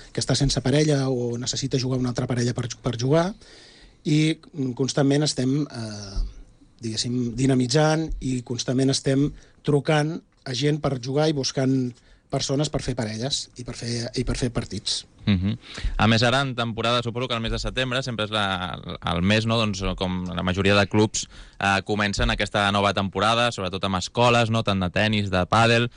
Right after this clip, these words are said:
Speaker 2: Vosaltres també, no?, heu començat amb, amb aquesta, amb, amb aquestes escoles, no?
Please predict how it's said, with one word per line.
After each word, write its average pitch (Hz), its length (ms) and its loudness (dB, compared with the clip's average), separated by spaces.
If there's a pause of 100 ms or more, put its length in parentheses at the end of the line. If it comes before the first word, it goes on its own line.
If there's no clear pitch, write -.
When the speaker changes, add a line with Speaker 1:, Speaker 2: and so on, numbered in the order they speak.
(280)
Speaker 2:
Vosaltres 107 320 -2
també, 92 220 -4
no?, 92 140 0
heu 113 100 -2
començat 95 340 -2
amb, 87 360 -4
amb 95 120 2
aquesta, 92 300 4 (500)
amb, 95 140 -4
amb 95 240 2
aquestes 98 320 -2
escoles, 87 400 -4
no? 127 140 -6